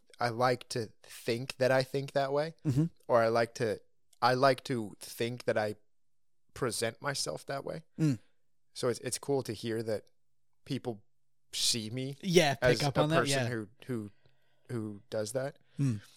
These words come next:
Speaker 1: I guess I never, 'cause I am an amalgamation of
Speaker 2: Damn.
Speaker 1: everything that I looked up to as a kid.
Speaker 2: Yes.
Speaker 1: Right?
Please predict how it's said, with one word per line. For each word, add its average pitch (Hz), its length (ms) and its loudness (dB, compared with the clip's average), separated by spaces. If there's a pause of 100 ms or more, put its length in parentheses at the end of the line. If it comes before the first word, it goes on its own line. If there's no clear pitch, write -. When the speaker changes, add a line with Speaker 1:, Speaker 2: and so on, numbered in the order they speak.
(140)
Speaker 1:
I 131 80 0
guess 156 220 2
I 180 60 2
never, 127 540 0 (1700)
'cause 170 200 4
I 160 140 10
am 165 340 4
an 151 160 0
amalgamation 127 1000 0
of 110 500 -4 (320)
Speaker 2:
Damn. - 100 -12 (240)
Speaker 1:
everything 123 720 0
that 110 220 -4 (1600)
I 131 120 8
looked 123 240 0
up 113 160 2
to 123 100 -2
as 107 100 -2
a 98 60 -10
kid. - 300 -8 (840)
Speaker 2:
Yes. - 600 -2
Speaker 1:
Right? 113 300 -6